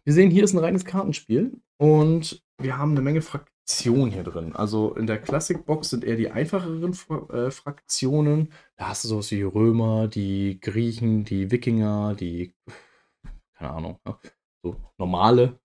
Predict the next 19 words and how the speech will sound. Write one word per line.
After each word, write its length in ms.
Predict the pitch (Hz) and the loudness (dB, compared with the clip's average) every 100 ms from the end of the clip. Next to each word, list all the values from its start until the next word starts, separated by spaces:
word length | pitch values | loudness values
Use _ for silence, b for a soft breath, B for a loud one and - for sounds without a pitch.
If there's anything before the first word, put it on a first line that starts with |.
| _ | _
Völker 260 | 127 127 131 | 0 2 0
in 80 | 107 | -2
Anführungszeichen, 720 | 117 120 113 - 110 113 113 | -4 -2 -2 0 0 2 -2
sag 120 | 107 | -4
ich 100 | 107 | -4
mal. 120 | 113 | -4
In 100 | 104 | 2
der 120 | 113 107 | 4 4
Legendenbox, 920 | 107 110 110 185 160 139 139 139 117 | 4 4 6 6 4 4 2 0 -4
wie 60 | |
der 120 | 104 95 | -2 -2
Name 200 | 104 - | -4 -4
schon 140 | 107 | -2
sagt, 240 | 107 110 | -2 0
sind 140 | 117 110 | -2 0
vielleicht 260 | 113 107 | 0 0
eher 120 | - 98 | 0 0
Legendenvölker, 760 | 95 101 120 110 - 104 101 | 2 0 0 -2 -4 -4 -4
so 200 | 95 92 | -4 -6